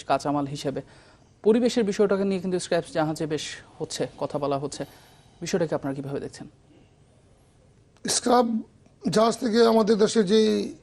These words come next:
Speaker 2: স্টিল মিলের কাঁচামাল আসে, সেখান থেকে আসে অনেক পরিমাণে,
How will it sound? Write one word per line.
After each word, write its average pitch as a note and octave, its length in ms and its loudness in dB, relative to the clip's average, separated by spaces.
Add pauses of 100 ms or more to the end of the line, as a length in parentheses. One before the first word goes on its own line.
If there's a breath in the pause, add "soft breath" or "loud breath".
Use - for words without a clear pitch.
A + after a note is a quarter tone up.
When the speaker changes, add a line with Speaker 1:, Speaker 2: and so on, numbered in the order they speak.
(760)
Speaker 2:
স্টিল A3 220 2
মিলের G#3+ 580 4 (400)
কাঁচামাল G3+ 400 2
আসে, F3+ 380 -2 (960)
সেখান G#3 300 4
থেকে A3 500 6 (800)
আসে G3+ 280 2
অনেক G#3 320 4 (560)
পরিমাণে, F#3 560 2